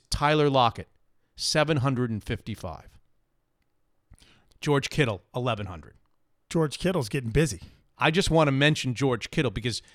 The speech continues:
Speaker 1: George Kittle, I think he wears number eighty-five.
Speaker 2: Mm-hmm.
Speaker 1: He'll be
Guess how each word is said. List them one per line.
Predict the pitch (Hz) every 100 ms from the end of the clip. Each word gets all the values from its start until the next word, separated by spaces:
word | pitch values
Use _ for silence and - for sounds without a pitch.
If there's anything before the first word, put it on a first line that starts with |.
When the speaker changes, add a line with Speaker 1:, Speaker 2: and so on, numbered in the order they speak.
| -
Speaker 1:
George | - 175 -
Kittle, | 190 160
I | 135
think | 160
he | 147
wears | 143 123
number | 127 -
eighty-five. | 156 156 175 - 147 117 98 113 120
Speaker 2:
Mm-hmm. | 123 110 120
Speaker 1:
He'll | 127
be | 135